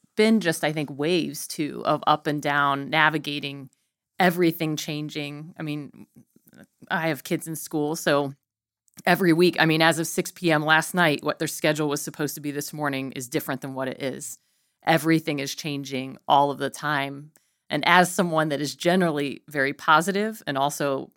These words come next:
loves change, like, the fact that I'm going, "Oh my goodness, we just need to kind of, things just need to calm down and, you know, not feel as tiring and exhausting."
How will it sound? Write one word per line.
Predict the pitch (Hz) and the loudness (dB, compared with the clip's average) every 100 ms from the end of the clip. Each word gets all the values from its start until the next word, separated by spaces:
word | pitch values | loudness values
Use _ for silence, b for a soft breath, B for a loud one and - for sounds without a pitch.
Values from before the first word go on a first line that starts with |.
| _ | _
loves | 147 147 156 - | 0 0 0 -4
change, | - 160 190 220 226 - _ _ - | -2 0 0 -2 -6 -12 _ _ -6
like, | 135 - _ _ _ - | -4 -4 _ _ _ -14
the | |
fact | - 147 143 | -2 0 0
that | 143 | 0
I'm | 139 | 0
going, | 139 135 131 139 | 0 0 -2 -4
"Oh | 156 | -2
my | 143 131 | -2 -4
goodness, | 147 127 123 151 | -6 -8 -10 -12
we | 135 | -10
just | 135 156 | -10 -8
need | 135 127 | -8 -4
to | 131 120 _ _ _ _ | -2 -2 _ _ _ _
kind | - 135 | -6 -6
of, | 123 | -4
things | 160 156 147 - | -6 -6 -6 -14
just | - | -14
need | 151 127 | -12 -12
to | |
calm | - 127 123 127 | -12 -8 -6 2
down | 226 220 214 214 214 - | 2 4 2 0 -4 -8
and, | 131 135 131 135 151 | -12 -12 -14 -16 -18
you | 147 135 | -18 -14
know, | 120 | -8
not | 143 151 - | -4 -4 -4
feel | 151 139 | -18 -16
as | 139 | -14
tiring | - 143 143 143 143 | -8 -6 -6 -10 -14
and | |
exhausting." | 151 - - - 131 143 | -14 -8 -8 -8 -14 -16